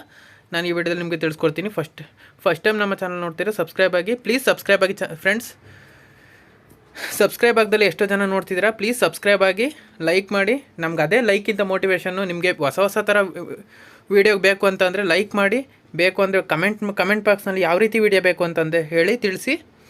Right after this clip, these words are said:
ನಾನು ಅದ್ರ ಬಗ್ಗೆ ವಿಡಿಯೋ ಮಾ-, ಮಾಡ್ತೀನಿ. ಒಂದ್ ಸೆಕೆಂಡ್.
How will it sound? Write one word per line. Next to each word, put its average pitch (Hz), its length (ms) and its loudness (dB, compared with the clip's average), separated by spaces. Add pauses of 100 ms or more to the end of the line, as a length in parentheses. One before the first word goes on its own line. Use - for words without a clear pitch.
(300)
ನಾನು 196 260 -2 (480)
ಅದ್ರ 165 160 -2
ಬಗ್ಗೆ 175 240 2
ವಿಡಿಯೋ 185 260 2
ಮಾ-, 170 140 -2
ಮಾಡ್ತೀನಿ. 160 460 -4 (1600)
ಒಂದ್ 165 100 -14
ಸೆಕೆಂಡ್. 175 360 -20